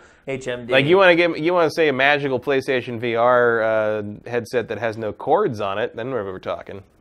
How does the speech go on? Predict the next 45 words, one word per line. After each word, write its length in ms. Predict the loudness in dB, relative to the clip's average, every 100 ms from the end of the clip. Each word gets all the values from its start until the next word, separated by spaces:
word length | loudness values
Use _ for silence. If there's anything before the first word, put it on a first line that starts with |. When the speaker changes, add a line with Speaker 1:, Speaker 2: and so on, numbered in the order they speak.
| _ -14
Speaker 2:
But, 180 | -14 -16 -20 _ _ _ _ -20 _ _ _ _ _ _ _ _
and 80 | -4
I 40 | -2
think 200 | -2 -2
if 40 |
you're 60 | 0
talking 340 | 2 2 2
about 180 | 0 0
current 340 | 0 0 0
lineup 500 | -2 -2 0 0 -2 -8 -14
and 500 | -10 -10 -10 -12 -6
having 280 | -6 -4 -6
access 400 | -8 -4 -6 -4
to 120 | -2
that, 340 | 0 0 -2
and, 580 | -8 -10 -10 -12 -12 -12
uh, 60 | -12
I 200 | -10 -12
mean, 200 | -10 -12
I 60 |
think 180 | -12 -12
the 100 | -12
Switch 520 | -12 -12 -10 -14 -18 -20 -16
wins 340 | -16 -14 -18 -20 -20 _ _ _ _ -20
for 120 | -20
me, 260 | -18 -20 _ _
and 120 | -18
just, 240 | -14 -14 -14 -12
just 220 | -12 -12
as 120 | -14
a 100 | -12
Zelda 300 | -12 -12 -14
fan. 340 | -16 -18 -18 -20 _ -20 -20 _ _ _ _ _ -4
Speaker 1:
So 300 | -2 -2 -2
you're 160 | 4 6
also 280 | 4 2
kinda 220 | -2 -2 -2
picking 800 | -4 -4 -6 -6 -8 -12 -16 -16
Switch 280 | -6 -4 -4
over 140 | -6 -8
Xbox 440 | -10 -12 -14 -14
One 180 | -18 -16
X 240 | -18 -20
right 140 | -20 -20
now. 200 | -20